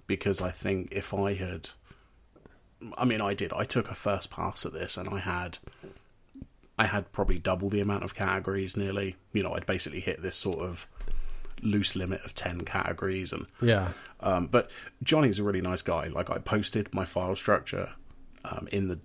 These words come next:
Speaker 1: in the Discord, and he went through every single section and, like, gave me advice and, like, said, "Look, you know, it's, it's not, these aren't hard and fast rules. Like, I, you know, I can do what I
Speaker 2: Sure.
Speaker 1: want. It's my <laughs> file structure." But he was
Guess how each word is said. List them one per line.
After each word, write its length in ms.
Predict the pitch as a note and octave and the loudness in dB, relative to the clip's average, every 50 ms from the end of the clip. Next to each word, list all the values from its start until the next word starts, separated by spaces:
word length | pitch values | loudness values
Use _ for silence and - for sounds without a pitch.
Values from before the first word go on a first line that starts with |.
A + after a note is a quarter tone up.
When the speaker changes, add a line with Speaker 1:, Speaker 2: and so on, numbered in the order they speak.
| - | -4
Speaker 1:
in 220 | A#2+ A2+ G2 F#2 F2 | -2 0 0 0 0
the 160 | F2 F2 E2+ | -2 -4 -6
Discord, 580 | - - F#2 F2+ - - - G2+ G2 G2+ G2+ - - | -2 -2 0 0 2 4 4 4 6 4 4 0 -2
and 200 | - F2 E2+ F2 | -4 -4 -4 -4
he 400 | - - - G2 F#2+ F#2 F2+ F2+ | -6 -4 -4 -2 -2 -2 -2 -4
went 300 | F2 F2+ F#2+ F#2 F2+ F2 | -2 -2 -2 -2 -2 -4
through 220 | - - G2+ F2+ E2 - | 0 0 2 2 2 0
every 240 | G2+ G2+ F#2 F#2+ | 0 0 0 0
single 260 | - - F#2+ E2 - - | 0 0 0 -2 -2 -4
section 420 | - - E2 - - - - F2 | -4 -4 -2 -2 -2 -2 -2 -2
and, 120 | F2+ E2+ E2 | -4 -4 -4
like, 160 | - D2+ D#2+ | -6 -4 -2
gave 180 | - F2+ F2 - | -2 -2 -2 -2
me 60 | - | -4
advice 560 | F2+ G2+ C3 D#3 D3 C#3+ C3+ B2+ - - - | -2 2 6 8 8 10 8 8 6 4 2
and, 140 | G#2+ F#2 F2+ | 2 0 0
like, 180 | F2+ F2 - | -4 -4 -4
said, 180 | - - F#2+ - | -2 -4 -2 -2
"Look, 200 | - F2 - - - - - - - - - - - - C#3 E3 | -2 -4 -4 -6 -8 -14 -18 -18 -20 -20 -20 -18 -14 -12 -6 -2
you 100 | E3+ D#3 | 2 4
know, 120 | B2+ A2+ | 4 4
it's, 260 | A#2+ B2 A2+ F#2+ - | 4 0 -2 -2 -2
it's 220 | - A#2+ B2+ - B2+ | 0 2 4 6 6
not, 280 | A#2+ A#2 G#2 - - - - - - - - - - - - - - | 6 6 6 4 0 -8 -16 -20 -20 -20 -20 -20 -20 -20 -20 -4 0
these 140 | B2 A2 A2+ | 0 2 2
aren't 140 | G#2+ F#2+ | 0 -2
hard 280 | - - F#2+ F#2 F2+ F2+ | -2 0 0 2 2 2
and 120 | F2 E2+ | 0 -2
fast 320 | - - F#2+ F2+ F2+ - - | 0 2 4 4 4 2 2
rules. 420 | G2+ G2 G#2+ G2+ F2 F2+ F2 - | 2 2 4 4 2 0 -2 2
Like, 200 | G2 F#2+ - - | 2 2 2 2
I, 80 | G2 F2 - | -2 -4 -4
you 100 | - F#2+ | -4 -4
know, 100 | F2 - - - - - - | -4 -4 -6 -10 -16 -12 -6
I 60 | - | 0
can 120 | - - | 6 10
do 60 | G3+ G3+ | 12 12
what 120 | D#3+ A2+ | 12 12
I 80 | G#2 E2+ | 12 8
Speaker 2:
Sure. 40 | |
Speaker 1:
want. 200 | F#2 G2 F2+ - | 4 2 0 0
It's 140 | - - - | -2 -2 -2
my 80 | - F2+ | -2 0
<laughs> 20 | |
file 280 | - - - G#2+ A2+ G2+ | 0 2 2 4 4 4
structure." 400 | - - G#2 - D#2+ - - F#2 | 4 2 2 0 0 -2 -6 -2
But 140 | - G2+ G2 | 0 0 0
he 180 | G#2 A2 G#2+ | 2 2 2
was 320 | G2+ G2+ G#2 G2+ F#2+ - | 4 4 2 2 2 0